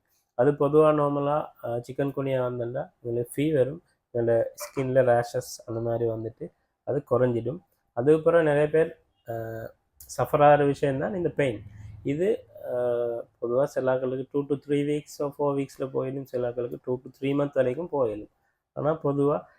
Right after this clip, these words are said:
இது குயிக்கா ரிலீஃப் ஆகிறதுக்கு நான், அஹ், என்ன சில டிப்ஸ் எல்லாம், டிப்ஸ் வீட்டிலேயே அவங்களுக்கு செய்யலும், அதைத்தான் நான் அவங்களுக்கு சொல்ல போறேன். மெயினா இது இன்ஃப்ளமேஷன், எங்கள்ட்ட அந்த ஜாயிண்ட்டில் அந்த ஆத்-, அந்த, அந்த வைரஸ் போயிட்டு அட்டாக் பண்றதால இன்ஃப்ளமேஷன் ஆகுது, அதால தான்,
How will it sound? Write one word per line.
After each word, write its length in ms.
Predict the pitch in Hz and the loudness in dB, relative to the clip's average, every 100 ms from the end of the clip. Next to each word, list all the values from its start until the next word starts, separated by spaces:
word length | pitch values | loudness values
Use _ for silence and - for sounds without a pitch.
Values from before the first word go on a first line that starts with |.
| _ | _
இது 160 | 131 131 | -10 -2
குயிக்கா 380 | - 160 165 180 | 2 4 6 6
ரிலீஃப் 380 | 160 143 147 135 | 6 4 0 0
ஆகிறதுக்கு 380 | 135 127 127 127 | 2 0 -2 -4
நான், 240 | 127 135 - _ - | -4 -6 -12 _ -16
அஹ், 200 | 123 123 | -12 -10
என்ன 260 | - 123 131 | -6 -4 -4
சில 200 | - 120 | -4 -6
டிப்ஸ் 320 | 120 123 - | -6 -12 -6
எல்லாம், 220 | 135 131 - | -2 -2 -2
டிப்ஸ் 340 | - 127 - - _ _ _ | -6 -10 -10 -20 _ _ _
வீட்டிலேயே 360 | 131 143 151 147 | -2 0 4 4
அவங்களுக்கு 300 | 139 139 131 | 4 0 0
செய்யலும், 520 | 127 120 113 143 185 _ | 0 0 0 -2 -10 _
அதைத்தான் 420 | 120 120 120 143 165 | -4 -2 -2 -2 -2
நான் 120 | 131 | -2
அவங்களுக்கு 280 | 120 120 117 | -2 -4 -6
சொல்ல 120 | 113 | -8
போறேன். 320 | - 131 - _ _ _ | -8 -10 -12 _ _ _
மெயினா 380 | 131 147 170 170 247 - - | 2 4 4 2 -2 -10 -8
இது 400 | 135 139 - - | -6 -4 -6 -4
இன்ஃப்ளமேஷன், 720 | 156 - 143 120 110 - 123 | -6 -2 -2 -2 -4 -10 -14
எங்கள்ட்ட 260 | 117 117 113 | -10 -6 -6
அந்த 140 | 117 | -6
ஜாயிண்ட்டில் 500 | 120 127 135 135 151 - _ _ _ | -4 -4 -4 -10 -12 -14 _ _ _
அந்த 120 | 127 120 | -2 0
ஆத்-, 280 | 123 - 120 | 0 -2 -8
அந்த, 200 | 117 117 | -4 -4
அந்த 140 | 120 | -2
வைரஸ் 400 | 120 127 135 - | 2 2 0 -2
போயிட்டு 260 | 131 127 123 | -4 -2 -4
அட்டாக் 300 | 123 127 - | -4 -8 -8
பண்றதால 540 | 123 123 123 127 - - | -6 -6 -4 -6 -6 -6
இன்ஃப்ளமேஷன் 680 | 151 151 135 120 120 117 | -6 -4 -2 -2 -4 -8
ஆகுது, 240 | 113 110 113 _ - | -8 -8 -10 _ -6
அதால 360 | 117 123 123 | -2 0 -2
தான், 180 | 139 180 | -6 -12